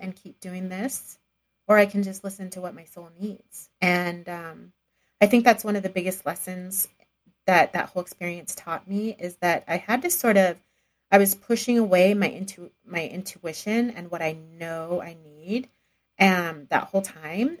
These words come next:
And I sort of had to retrain myself to s-, start listening, because I was saying, "Yeah, it's gonna be okay. It's gonna be okay. Like, I'll get through this." And I wonder, you know, for me,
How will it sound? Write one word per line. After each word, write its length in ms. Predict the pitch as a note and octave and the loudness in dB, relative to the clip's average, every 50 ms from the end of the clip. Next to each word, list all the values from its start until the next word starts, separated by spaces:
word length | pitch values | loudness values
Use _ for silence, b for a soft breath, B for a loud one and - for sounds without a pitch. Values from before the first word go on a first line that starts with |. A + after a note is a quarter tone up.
| _ - | _ -2
And 420 | F#3+ F#3+ F#3+ G3 G3 F#3+ F#3 F#3+ F#3+ - | 0 2 4 4 4 2 2 0 -2 -2
I 80 | G3 | -2
sort 260 | G3 F#3+ - C#4+ E4+ G4+ | -2 0 0 0 0 0
of 60 | - - | 0 -2
had 100 | A3+ G#3 | 0 0
to 100 | G3+ F#3 | 0 -2
retrain 500 | F3+ F#3 G3 G#3 G3+ - - G#3+ G#3+ A3+ | -4 -4 -6 -6 -6 -6 -4 -2 0 0
myself 440 | G#3 E3+ D#3 - - - - - - _ _ _ | 0 -2 -4 -8 -14 -20 -20 -20 -20 _ _ _
to 140 | - - G3 | -20 -18 -16
s-, 260 | F#3+ - - - - _ _ _ _ _ _ _ _ | -18 -18 -20 -20 -20 _ _ _ _ _ _ _ _
start 400 | - G#3 G#3 G3+ G3+ F#3+ - - _ _ _ _ _ _ _ _ _ _ _ _ - | -4 0 4 4 4 4 4 0 _ _ _ _ _ _ _ _ _ _ _ _ -2
listening, 500 | G#3+ A3+ A3+ - G#3 E3 C#3+ - - - - | 0 0 2 0 0 -2 -2 -6 -16 -14 -12
because 240 | G3+ G3 G3+ G3 G3 | -4 -2 0 4 6
I 100 | G3 F#3+ | 6 6
was 180 | F#3+ F#3+ F#3+ | 6 2 -2
saying, 300 | - G3+ F#3+ G3 G3+ G3 - - | -4 -4 -2 -2 -2 -4 -4 -2
"Yeah, 180 | B3+ C4 B3+ | 0 2 2
it's 140 | B3+ B3+ - | 2 0 -2
gonna 140 | - - - - | -6 -16 -4 -2
be 60 | G3 | -2
okay. 320 | E3+ - - - - A#1 _ _ _ | -2 -2 -6 -20 -20 -20 _ _ _
It's 100 | - - | -18 -8
gonna 160 | - - A3+ G#3 | -4 -2 0 0
be 120 | F#3 D3+ | -2 -4
okay. 240 | G2 - _ - _ _ _ _ _ _ _ _ _ _ _ _ _ _ _ _ - | -6 -12 _ -20 _ _ _ _ _ _ _ _ _ _ _ _ _ _ _ _ 4
Like, 200 | F#3+ F3+ F#3 - - | 4 4 4 2 -2
I'll 120 | - G#3+ A3 | 0 0 2
get 200 | - - - - | 2 0 -2 -6
through 120 | - - | -12 -20
this." 200 | - - _ - - _ | -20 -20 _ -20 -16 _
And 280 | - F#3+ G#3 G#3+ G#3 G#3 | -2 0 2 4 6 6
I 60 | G#3 | 6
wonder, 440 | G#3 A#3+ C4+ D#4 D#4+ D4+ D4+ - - _ | 4 4 4 4 6 4 4 2 0 _
you 140 | - A3+ A3+ | -2 0 2
know, 320 | G#3+ G#3 G#3 G3 F#3 - - _ | 4 4 2 0 -2 -4 -8 _
for 100 | - G#3+ | 0 2
me, 380 | G#3+ A#3 B3+ C4 B3+ A#3+ A3+ | 4 6 6 6 6 4 2